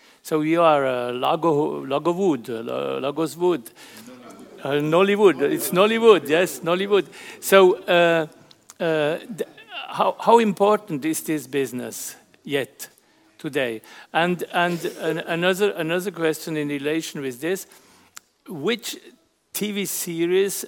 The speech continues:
are popular in, in your country, for instance? Which, which American T V series? I like T V series, so I want to know which one, uh, are, are, are asked and, and, and broadcasted in, in, in Nigeria, and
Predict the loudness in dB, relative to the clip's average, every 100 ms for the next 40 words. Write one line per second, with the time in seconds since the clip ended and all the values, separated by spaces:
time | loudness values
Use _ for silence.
0 | _ -4 0 0 -2 -6 -4 -4 -4 -4
1 | -6 -6 -6 -8 -8 -6 -4 -2 -4 -2
2 | -4 -4 -8 -8 -8 -8 -10 -14 -14 -8
3 | -8 -8 -10 -2 -2 -2 -2 0 0 -2
4 | -6 -6 -6 -8 -10 -10 -12 -12 -18 -12
5 | 0 4 6 6 4 -2 0 -2 -4 -2
6 | -2 -2 -2 -2 -2 -4 -4 -4 -2 -2
7 | -4 -14 -12 2 2 2 4 4 4 -2
8 | -2 0 2 -2 -8 _ -20 _ _ 0
9 | 2 2 0 -4 -2 -2 -4 -4 -2 2
10 | 4 2 -2 -8 -8 -6 -6 -8 -8 -8
11 | -8 -8 -8 -2 -2 0 -2 -2 -6 -8
12 | -8 -10 -8 -8 -8 -8 -8 -6 -4 -2
13 | -2 -4 -8